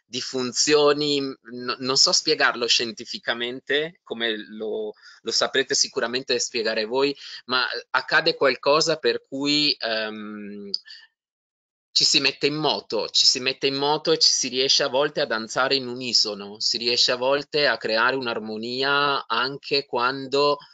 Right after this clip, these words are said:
eh, i singoli componenti di, di un gruppo hanno delle modalità completamente diverse di,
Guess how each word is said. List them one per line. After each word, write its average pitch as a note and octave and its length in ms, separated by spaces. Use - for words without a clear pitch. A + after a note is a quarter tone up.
eh, A2 680
i B2+ 100
singoli D#3 500
componenti C3 840
di, A2+ 220
di A#2 120
un B2 160
gruppo D3+ 680
hanno C#3+ 600
delle B2 320
modalità C3+ 1000
completamente C#3+ 720
diverse C3 840
di, G#2+ 1400